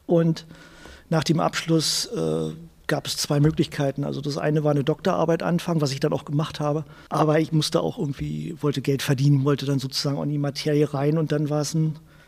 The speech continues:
tatsächlich, äh, ein Praktikum bei der B Z, und zwar in der Sportredaktion. Und so bin ich quasi in den Journalismus reingerutscht und da geblieben.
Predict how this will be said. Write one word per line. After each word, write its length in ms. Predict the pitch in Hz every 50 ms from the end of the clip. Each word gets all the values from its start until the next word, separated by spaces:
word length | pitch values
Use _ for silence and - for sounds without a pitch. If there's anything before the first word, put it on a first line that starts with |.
| _ -
tatsächlich, 640 | - - 151 - - 151 139 - - 156 139 - -
äh, 360 | 202 175 156 151 147 151 165 175
ein 100 | 160 143
Praktikum 540 | - - 135 - - 165 147 - 170 165
bei 80 | 156 160
der 120 | 165 175
B 120 | 165 190 180
Z, 340 | - - - 202 - - -
und 140 | 170 147
zwar 220 | - - - 147 143
in 40 | 151
der 80 | 160
Sportredaktion. 920 | 151 - - 151 147 - 139 135 135 131 - - - - 143 143 139 139 - _ _ -
Und 120 | 156 135
so 100 | 147 160
bin 140 | 143 165 180
ich 240 | 185 180 - - -
quasi 460 | - - 156 143 147 156 175 185 190
in 120 | 175 165
den 200 | 175 175 170 170
Journalismus 680 | 156 160 170 165 160 156 165 165 - 180 170 160 170 -
reingerutscht 800 | 160 175 170 180 175 151 - 185 - - - - - - - - _ _ _ - - - _ - - - - _ _
und 220 | - 160 156 147 156
da 140 | 151 143
geblieben. 540 | 131 143 139 135 139 135 131 131 139 151 -